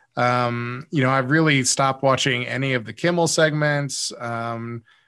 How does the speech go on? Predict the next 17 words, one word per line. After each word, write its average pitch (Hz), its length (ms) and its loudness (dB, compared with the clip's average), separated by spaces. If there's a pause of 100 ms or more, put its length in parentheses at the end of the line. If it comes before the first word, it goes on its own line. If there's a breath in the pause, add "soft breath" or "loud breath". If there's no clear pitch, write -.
(360 soft breath)
uh, 123 180 -2
like 143 240 -2
you, 147 140 2
Cameron, 143 400 -2
I 123 140 -2
just 131 220 -10
have 143 180 -4
not 120 240 -4
enjoyed 120 460 -8
Colbert 120 760 -6
since 113 220 -12
he 120 100 -12
moved 117 240 -10
to 110 80 -14
C 110 200 -10
B 113 180 -10
S. 127 420 -4